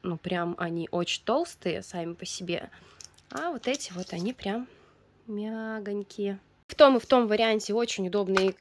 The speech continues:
коробочки, всё по номерочкам, всё разложено, боксики, удобненько, замечательно. Ну и давайте про то, чем выложены эти ногти. Здесь вот конкретно просто гель, полигель и топ.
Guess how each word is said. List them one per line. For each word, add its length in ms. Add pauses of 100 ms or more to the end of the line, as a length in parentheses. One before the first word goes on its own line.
(140)
коробочки, 680
всё 240
по 140
номерочкам, 760
всё 240
разложено, 760
боксики, 680
удобненько, 760
замечательно. 840 (300)
Ну 140
и 240
давайте 520
про 460
то, 480
чем 300
выложены 580
эти 500
ногти. 520 (340)
Здесь 320
вот 140
конкретно 680 (540)
просто 580
гель, 420 (520)
полигель 520
и 140
топ. 320